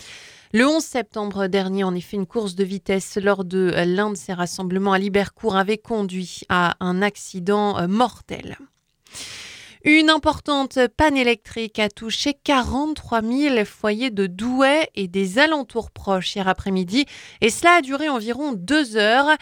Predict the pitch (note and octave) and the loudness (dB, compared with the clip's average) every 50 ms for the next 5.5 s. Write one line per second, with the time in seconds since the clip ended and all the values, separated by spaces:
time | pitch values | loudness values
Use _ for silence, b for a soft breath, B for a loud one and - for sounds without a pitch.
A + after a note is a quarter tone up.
0 | B B B B B - - C#4+ D4 D#4+ D4 C#4+ B3 A3 A#3+ B3 B3 B3 A3+ A#3+ | B B B B B 2 4 4 4 2 0 -2 -4 -4 -4 -4 -4 -2 0 2
1 | A3 G#3 G3+ - - G#3+ A#3+ B3+ B3+ A#3 A3 - - A3 G#3 G3+ G3+ G#3 B3 A3 | 2 2 2 2 0 0 0 2 0 -2 -2 -2 -6 -2 0 0 0 0 -2 -2
2 | F#3 F3+ F#3 F3+ F3+ A3+ C#4+ D#4+ E4+ - - - C#4 B3+ G#3+ G3+ G#3 G3+ G#3+ A#3+ | -2 -2 0 0 2 2 2 2 2 -2 -6 -8 -8 -6 -2 0 0 0 0 -2
3 | C4 - - - G3+ F#3+ F3 E3+ - - - A3+ G#3 - - - G3+ F#3 F#3 F3 | -4 -8 -8 -8 -6 -6 -6 -6 -6 -8 -8 -8 -8 -6 -4 -2 0 2 2 0
4 | F3 - C4 C4 B3 G#3+ G#3 G3 F#3 F3 _ - - G3 F3 E3+ F3 E3 - - | 0 -2 -4 -4 -2 -2 -2 -2 -2 -4 _ -8 -10 -6 -4 -4 -4 -2 -2 -4
5 | F3 - - - G3 F#3+ G3+ A3 A#3 B3 C4 | -6 -6 -2 0 2 4 4 4 4 4 0